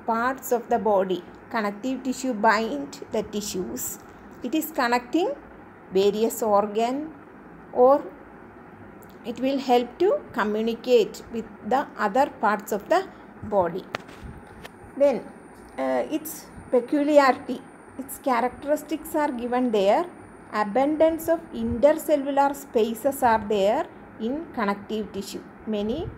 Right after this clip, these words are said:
intercellular space, a lot of intercellular space is there. Then fewer cellular elements and fibers also. In some connective tissue,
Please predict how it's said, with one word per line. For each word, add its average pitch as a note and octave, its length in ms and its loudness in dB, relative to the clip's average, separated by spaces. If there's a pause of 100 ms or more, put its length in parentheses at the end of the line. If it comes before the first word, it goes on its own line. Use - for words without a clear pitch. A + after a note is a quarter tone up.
(120)
intercellular A3+ 800 0
space, A#3+ 640 -4 (260)
a G#3+ 120 -4
lot G3+ 280 2
of B3 120 -4
intercellular A3+ 800 -2
space A3+ 380 -4
is A3+ 240 -6
there. B3 240 2 (320)
Then C#4 220 4
fewer D4 640 2 (260)
cellular B3 580 2 (180)
elements F#3+ 500 -2 (500)
and D#4 400 -2 (300)
fibers B3 680 6
also. A3+ 320 0
In A3 280 -4
some D4+ 400 -2
connective C4 580 -2
tissue, C#4 420 -2